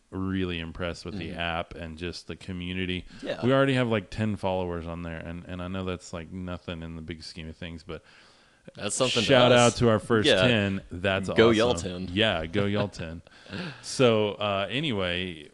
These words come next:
Speaker 1: what can we wrap this up with? Like, what's the
Speaker 2: How
Speaker 1: nice
Speaker 2: much,
Speaker 1: little
Speaker 2: how much
Speaker 1: bow
Speaker 2: time
Speaker 1: that we
Speaker 2: do we
Speaker 1: can,
Speaker 2: have?
Speaker 1: we have, we have another ten minutes
Speaker 2: Another
Speaker 1: here.
Speaker 2: ten minutes.
Speaker 1: Yeah.
Speaker 2: Um, well, you've been asking about my YouTube channel 'cause you wanted
Speaker 1: Yeah,
Speaker 2: to kick that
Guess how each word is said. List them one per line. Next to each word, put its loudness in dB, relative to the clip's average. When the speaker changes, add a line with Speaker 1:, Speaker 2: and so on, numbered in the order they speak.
Speaker 1:
what -6
can -8
we -6
wrap -10
this -14
up -16
with? -16
Like, -14
what's -12
the -4
Speaker 2:
How -4
Speaker 1:
nice -2
Speaker 2:
much, -2
Speaker 1:
little 0
Speaker 2:
how -8
much -6
Speaker 1:
bow -2
Speaker 2:
time -6
Speaker 1:
that -6
we -4
Speaker 2:
do -8
we -8
Speaker 1:
can, -6
Speaker 2:
have? -8
Speaker 1:
we -2
have, -4
we -6
have -6
another -6
ten -14
minutes -16
Speaker 2:
Another -6
Speaker 1:
here. -8
Speaker 2:
ten -6
minutes. -8
Speaker 1:
Yeah. -10
Speaker 2:
Um, -6
well, 6
you've 0
been 0
asking -6
about -8
my -10
YouTube -12
channel -12
'cause -12
you -4
wanted -4
Speaker 1:
Yeah, -6
Speaker 2:
to -12
kick -8
that -6